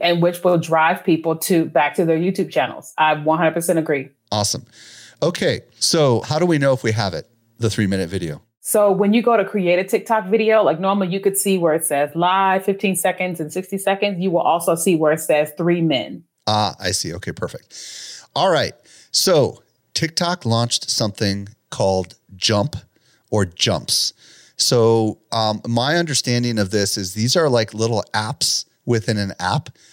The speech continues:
Speaker 2: You and I were
Speaker 1: Mm-hmm.
Speaker 2: talking about this pre-show. Can you kinda describe a little bit about what this is and what this might mean for businesses and marketers in particular?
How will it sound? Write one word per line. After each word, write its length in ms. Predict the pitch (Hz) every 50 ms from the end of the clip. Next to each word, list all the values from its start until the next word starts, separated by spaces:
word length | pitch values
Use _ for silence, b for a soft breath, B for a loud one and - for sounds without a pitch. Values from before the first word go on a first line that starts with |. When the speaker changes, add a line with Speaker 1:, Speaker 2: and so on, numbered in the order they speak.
| b b
Speaker 2:
You 140 | b 117 117
and 80 | 113 110
I 60 | 110
were 100 | 110 -
Speaker 1:
Mm-hmm. 120 | 165 -
Speaker 2:
talking 220 | 107 104 - 120 110
about 240 | 98 104 104 107
this 140 | - 110 -
pre-show. 600 | - - - 104 98 - - 120 120 123 156 151 B B B B B B B B
Can 140 | - 139 131
you 100 | 156 175
kinda 280 | - - 190 190 175
describe 580 | 160 139 131 120 - - - 117 110 120 127 131
a 40 | 127
little 220 | 120 120 120 120
bit 100 | 123 120
about 320 | 120 110 117 113 104 82
what 300 | 104 107 107 - _ -
this 200 | 120 113 104 -
is 300 | - - 95 110 120 127
and 200 | 131 104 90 92
what 200 | 92 101 104 -
this 180 | - 110 - -
might 240 | 113 101 98 98 76
mean 320 | 92 98 95 98 113 139
for 580 | 127 - - 104 98 98 95 92 92 90 85 - _ _ _ - -
businesses 720 | - 107 95 95 - 127 120 - - 135 123 127 135 143 127
and 120 | 98 78 80
marketers 460 | 87 95 101 - 123 113 117 117 113
in 60 | 101
particular? 580 | - 98 - 98 - - 120 131 151 160 156